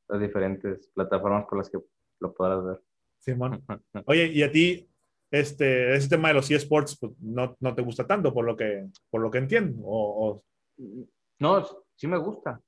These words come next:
Speaker 1: Que no lo entienda, en, en,
Speaker 2: Ajá.
Speaker 1: no puedo, no puedo saber de todos los juegos,
Speaker 2: Claro.
Speaker 1: obviamente, ¿no? Te-, te-, tengo la noción de todos los juegos, por lo mismo que te digo, pero, pues, es una pequeñísima parte.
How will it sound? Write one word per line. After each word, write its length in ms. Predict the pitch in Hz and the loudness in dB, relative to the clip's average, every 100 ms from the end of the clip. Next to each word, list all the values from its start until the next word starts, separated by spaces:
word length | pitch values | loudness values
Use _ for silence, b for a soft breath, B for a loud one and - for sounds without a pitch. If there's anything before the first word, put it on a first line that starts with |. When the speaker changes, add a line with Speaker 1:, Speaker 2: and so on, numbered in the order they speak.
| _ _ _ _ _ _ _ | _ _ _ _ _ _ _
Speaker 1:
Que 80 | 117 | -2
no 120 | 135 | 0
lo 60 | 160 | 0
entienda, 500 | 151 165 175 160 117 | 0 0 2 4 2
en, 320 | 113 - 73 | 0 -4 -6
en, 220 | 98 95 | -6 -8
Speaker 2:
Ajá. 340 | - - 151 - | -8 -6 -6 -4
Speaker 1:
no 160 | 117 127 | -2 2
puedo, 320 | 147 143 143 | 4 4 2
no 200 | 135 131 | 2 2
puedo 140 | 131 160 | 2 0
saber 260 | 123 123 | 2 2
de 80 | 135 | 2
todos 180 | 135 135 | 4 4
los 100 | 113 | 4
juegos, 400 | 113 120 117 - _ | 4 2 2 -6 _
Speaker 2:
Claro. 200 | 131 107 | 2 4
Speaker 1:
obviamente, 380 | 104 107 113 104 | 4 2 0 -4
¿no? 160 | 123 - - - - | -6 -6 -14 -6 -6
Te-, 80 | |
te-, 60 | - | 0
tengo 240 | 139 156 180 | 2 6 6
la 80 | |
noción 360 | 143 113 113 139 | 6 4 4 2
de 120 | 139 | 4
todos 160 | 139 139 | 4 4
los 100 | 117 | 4
juegos, 300 | 120 143 - | 2 2 -2
por 240 | 110 104 - | -8 -8 -8
lo 80 | 101 | -4
mismo 260 | 107 117 117 | -2 -2 -4
que 120 | - | -12
te 120 | - | -12
digo, 280 | 92 110 - _ _ _ _ _ _ - - - - _ _ | -4 -4 -4 _ _ _ _ _ _ -20 -20 -20 -20 _ _
pero, 420 | 113 104 104 101 | 4 6 6 4
pues, 220 | - - - - - - - - - - - - - - - - | -2 -12 -16 -16 -14 -12 -10 -12 -12 -18 -20 -14 -12 -8 -4 -2
es 180 | 120 - | -2 0
una 260 | 123 127 123 | 4 4 4
pequeñísima 640 | 117 107 110 120 131 101 | 0 2 2 4 2 4
parte. 420 | - 107 123 160 | 4 2 0 -6